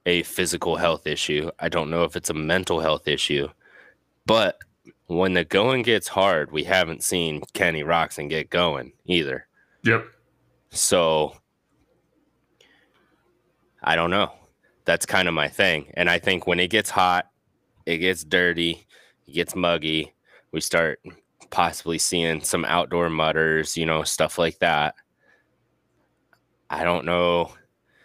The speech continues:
Speaker 1: if, if Kenny's gonna get going, man. That's, that's my thing. You
Speaker 2: Yeah.
Speaker 1: know,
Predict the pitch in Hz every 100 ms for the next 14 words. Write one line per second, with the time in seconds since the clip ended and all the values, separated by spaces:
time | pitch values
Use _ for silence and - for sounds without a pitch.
0 | _ _ 82 80 - - - 85 82 82
1 | 76 85 85 87 85 80 90 110 69 67
2 | 76 87 - 82 - - 82 85 - 78
3 | - 82 95 78 - - - _ _ -
4 | 95 87 85